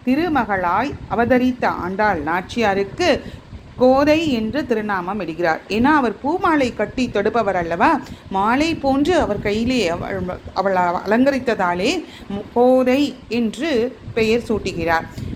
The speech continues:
கோதா அப்படின்னு சமஸ்கிருதத்துல பார்த்தாலும் கோ என்றாலும் பூமி பிராட்டி இன்னும் காரணங்கள் உண்டு. கோ மங்களத்தை அருள்பவள், மங்-, ஞானத்தை தருபவள், இப்படி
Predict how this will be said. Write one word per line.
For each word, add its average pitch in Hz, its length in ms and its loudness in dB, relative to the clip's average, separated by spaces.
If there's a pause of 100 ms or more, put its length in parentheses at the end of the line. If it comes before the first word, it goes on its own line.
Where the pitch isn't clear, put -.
(180)
கோதா 247 760 4 (100)
அப்படின்னு 202 460 -6
சமஸ்கிருதத்துல 233 720 -2
பார்த்தாலும் 226 640 2 (240)
கோ 247 340 2 (220)
என்றாலும் 202 640 0 (400)
பூமி 285 320 2
பிராட்டி 196 600 0 (1200)
இன்னும் 277 300 6
காரணங்கள் 214 520 0
உண்டு. 165 300 -4 (280)
கோ 226 240 2 (100)
மங்களத்தை 220 680 0
அருள்பவள், 185 760 0 (320)
மங்-, 233 380 0
ஞானத்தை 240 640 2
தருபவள், 185 600 -4
இப்படி 196 220 -12